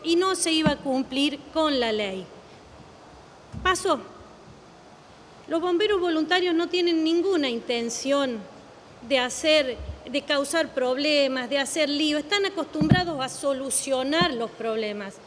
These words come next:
Están acostumbrados a apagar incendios, a trabajar en situaciones de catástrofes, no a provocar inconvenientes. Sin embargo,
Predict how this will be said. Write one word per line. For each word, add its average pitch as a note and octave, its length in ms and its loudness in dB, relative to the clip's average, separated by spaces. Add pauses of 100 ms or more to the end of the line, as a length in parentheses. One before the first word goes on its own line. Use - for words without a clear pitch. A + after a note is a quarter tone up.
(240)
Están F4 300 2
acostumbrados D#4 680 0
a C4+ 80 2
apagar B3+ 460 2
incendios, A#3 680 -2
a A3+ 100 -4
trabajar C4 540 0
en D#4+ 80 2
situaciones C4 640 -2
de A#3 120 0
catástrofes, A3 800 -4 (340)
no D#4+ 340 2 (100)
a C4+ 220 -2 (400)
provocar C#4 760 2
inconvenientes. B3 960 -2
Sin E4 280 0
embargo, D4+ 600 0